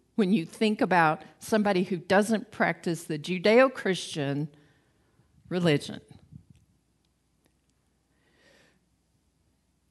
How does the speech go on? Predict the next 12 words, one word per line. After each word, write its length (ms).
Your 420
higher 460
power 720
can 180
be 160
whatever 560
it 220
is 600
that 260
you 240
feel 400
like 540